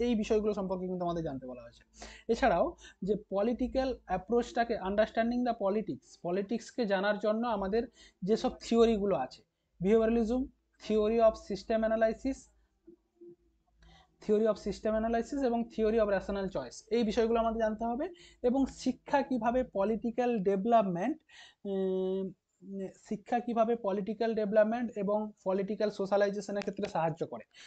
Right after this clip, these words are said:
দেখো, রাজনীতির বাইরে তো কোনো কিছু নয়, মানে আমাদের শিক্ষা বলো, স্বাস্থ্য বলো, অর্থনীতি, যা কিছু বলো না কেন, সব কিছু কিন্তু রাজনীতির মধ্যেই অন্তর্ভুক্ত। তো সেক্ষেত্রে এই রাজনীতি কিভাবে আমাদের পলিটিক্যাল ডেভেলপমেন্ট এবং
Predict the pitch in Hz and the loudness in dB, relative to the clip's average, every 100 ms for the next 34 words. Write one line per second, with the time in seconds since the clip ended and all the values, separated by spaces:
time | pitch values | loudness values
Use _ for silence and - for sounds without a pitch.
0 | - 202 156 - _ - 196 202 226 240 | -4 -2 -2 -10 _ -2 0 2 2 2
1 | 269 214 208 233 247 247 233 233 240 - | 2 4 4 4 2 0 0 0 -4 -2
2 | 311 - - _ _ 190 196 185 214 226 | -2 -2 -6 _ _ -4 -4 -2 -2 0
3 | 214 269 196 - 220 - - 214 214 208 | 0 0 -6 -6 -8 -4 0 2 2 0
4 | 202 196 190 - 208 208 202 185 180 - | -2 -6 -4 -4 0 2 4 4 2 -2
5 | 208 196 214 202 208 233 240 196 175 190 | -4 -4 -2 0 0 -2 0 0 0 -2
6 | - 180 349 - _ - 233 - 247 254 | -4 -6 -8 -12 _ -6 -6 -4 -4 -2
7 | 233 233 262 175 190 196 208 196 190 233 | -2 0 2 2 2 0 0 0 2 2
8 | 175 165 151 131 - - _ - - - | 2 0 -4 -4 -12 -20 _ -20 -20 -8
9 | 202 226 262 269 - 220 392 _ _ 226 | -6 -4 -2 -2 -2 -4 -4 _ _ 2
10 | 220 208 240 269 285 262 254 247 254 247 | 4 4 4 4 2 0 0 2 2 2
11 | 247 247 - 196 214 220 233 226 214 196 | 2 0 0 0 0 0 -2 0 2 2
12 | 220 214 220 214 214 | 6 6 6 2 2